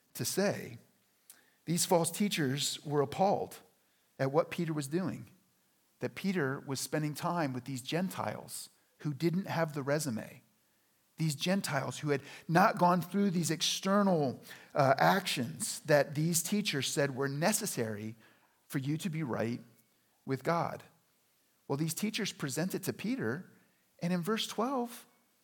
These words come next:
these certain men from James, he was eating with the Gentiles, but when they came, what did, what did Peter do? Peter drew back, and he separated himself,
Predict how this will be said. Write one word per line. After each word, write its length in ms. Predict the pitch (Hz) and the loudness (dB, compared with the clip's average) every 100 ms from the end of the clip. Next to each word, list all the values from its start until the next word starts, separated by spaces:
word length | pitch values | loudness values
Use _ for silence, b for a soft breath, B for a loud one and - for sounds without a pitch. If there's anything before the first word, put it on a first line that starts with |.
| _ _ _ _ - | _ _ _ _ -4
these 160 | 190 | -2
certain 260 | - 220 202 | 0 0 2
men 140 | 214 | 2
from 160 | 214 190 | 2 0
James, 280 | 208 269 254 - - - | 2 2 0 -6 -12 -6
he 160 | 214 | -2
was 180 | 196 180 | -2 0
eating 260 | 202 226 233 | 0 2 2
with 100 | 202 | 0
the 80 | 196 | 0
Gentiles, 480 | 220 311 196 185 | 0 2 0 0
but 160 | 185 180 | 0 0
when 140 | 180 | 2
they 160 | 185 294 | 2 0
came, 440 | - 190 180 185 B B - | 0 -2 0 -4 B B -6
what 140 | 262 | -4
did, 100 | 262 - _ | -4 -8 _
what 120 | 254 294 | -4 -4
did 140 | 285 | -4
Peter 240 | - 254 | -4 -4
do? 360 | 233 277 415 139 - _ _ _ _ _ _ _ _ _ _ _ _ _ - | -4 -4 -4 -6 -10 _ _ _ _ _ _ _ _ _ _ _ _ _ -4
Peter 260 | 311 330 | -2 0
drew 300 | 180 208 247 | -2 0 4
back, 560 | 196 294 349 - - - _ _ _ _ _ _ _ _ _ | 4 4 0 -8 -12 -16 _ _ _ _ _ _ _ _ _
and 100 | 220 | 4
he 80 | 220 | 6
separated 580 | - - 330 - 254 180 | 4 0 -4 -2 -2 0
himself, 640 | 139 - - - - - | -2 -2 -4 -4 -14 -16